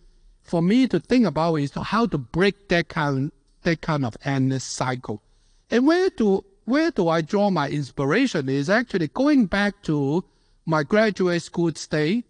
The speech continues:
uh, the days, uh, as a graduate student at Indiana University. That my mentor, uh, both Vincent and Eleanor Ostrom, two of their favorite books are, one is Democracy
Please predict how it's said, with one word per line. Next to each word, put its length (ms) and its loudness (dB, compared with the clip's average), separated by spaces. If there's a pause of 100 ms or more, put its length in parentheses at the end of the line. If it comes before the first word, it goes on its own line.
uh, 440 -4
the 100 -2
days, 480 0
uh, 200 -2
as 120 -6
a 80 -4
graduate 560 0
student 500 -2
at 200 -2
Indiana 640 -2
University. 800 -4 (600)
That 180 2
my 360 2
mentor, 760 2
uh, 160 -2
both 400 0 (360)
Vincent 460 2
and 260 -2
Eleanor 400 -2
Ostrom, 520 0 (160)
two 160 4
of 140 0
their 120 -2
favorite 680 -4
books 360 -4
are, 300 -2 (540)
one 280 2
is 360 -2 (880)
Democracy 880 -2